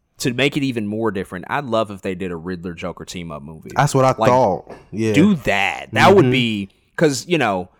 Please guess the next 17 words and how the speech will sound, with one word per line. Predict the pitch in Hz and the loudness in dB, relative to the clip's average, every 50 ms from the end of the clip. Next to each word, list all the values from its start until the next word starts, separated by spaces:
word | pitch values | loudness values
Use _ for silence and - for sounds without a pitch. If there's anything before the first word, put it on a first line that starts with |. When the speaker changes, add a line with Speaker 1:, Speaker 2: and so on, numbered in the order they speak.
| _ _ - | _ _ -4
Speaker 1:
we've | 123 127 127 | -4 -2 2
gotten | - - 147 156 135 120 | 4 6 6 6 4 2
Joker | 110 - 123 123 113 - 117 | 0 0 0 0 2 0 -2
versus | 98 101 107 101 - 104 92 | -2 0 -2 -2 -2 -6 -6
Batman | 87 110 107 104 98 95 95 92 90 90 90 90 92 - - | -4 -2 0 0 -2 -2 -4 -6 -6 -6 -8 -8 -10 -4 -2
a | 120 120 | 0 0
million | 113 110 117 117 110 101 95 92 | 2 2 0 0 0 -2 -2 -4
times, | 92 - 110 101 95 90 87 87 95 101 | -4 -4 -4 -4 -2 -4 -4 -4 -4 -4
but | 104 104 107 104 98 | -2 -2 -2 0 -2
Speaker 2:
Mm-hmm. | 120 123 - - _ _ _ - | -2 -6 -8 -16 _ _ _ -6
Speaker 1:
we | 110 110 | -4 -2
haven't | 110 123 143 147 151 151 139 120 | 0 0 0 0 0 -2 -4 -4
seen | - - 139 131 123 | -4 -4 -2 -2 -2
as | 113 104 95 | -4 -6 -6
much | 107 107 113 113 107 - | -6 -4 -4 -4 -4 -4
of, | - 104 90 | -6 -6 -4
like, | 98 101 95 90 - | -4 -4 -4 -4 -8